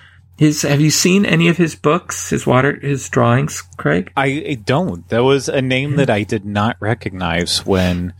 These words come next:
Speaker 2: when I was looking through the script. So I need to, I need to start looking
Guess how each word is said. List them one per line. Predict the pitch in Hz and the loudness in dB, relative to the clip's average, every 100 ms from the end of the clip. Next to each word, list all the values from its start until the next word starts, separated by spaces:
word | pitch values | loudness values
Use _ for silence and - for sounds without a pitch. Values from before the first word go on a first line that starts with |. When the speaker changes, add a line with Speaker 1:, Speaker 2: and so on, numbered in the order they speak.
| - - - - | -20 -20 -20 -6
Speaker 2:
when | 104 | -2
I | 98 | 0
was | 92 - | -2 -2
looking | 101 - 101 101 104 | -4 0 2 0 -2
through | - 110 107 | -2 0 0
the | |
script. | 95 - 143 151 - - | 0 -2 2 2 0 -10
So | - - 95 92 | -8 -2 0 2
I | 87 110 | 2 0
need | 120 123 127 104 | 2 2 0 -2
to, | 110 98 95 95 | 0 2 0 0
I | 104 | -2
need | 117 113 | -2 -2
to | 107 | -4
start | - 117 98 | -2 -2 -2
looking | 95 - 98 | -6 -8 -10